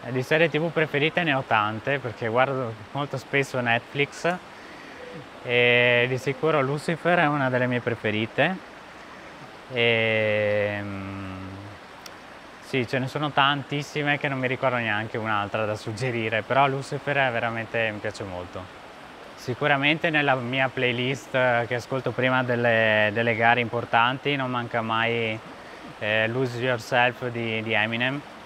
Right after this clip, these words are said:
è una canzone che mi dà una grandissima carica. La parola resilienza per me significa resistere nonostante tutte le varie difficoltà che la vita può,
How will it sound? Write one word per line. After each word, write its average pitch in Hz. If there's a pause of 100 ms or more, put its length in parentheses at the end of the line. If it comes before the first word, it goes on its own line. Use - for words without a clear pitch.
(360)
è 113
una 110
canzone 110
che 117
mi 107
dà 107
una 104
grandissima 104
carica. 98 (960)
La 117
parola 147
resilienza 139
per 135
me 120
significa 117 (680)
resistere 143
nonostante 120
tutte -
le 117
varie 113
difficoltà 120
che 131
la 117
vita 113
può, 101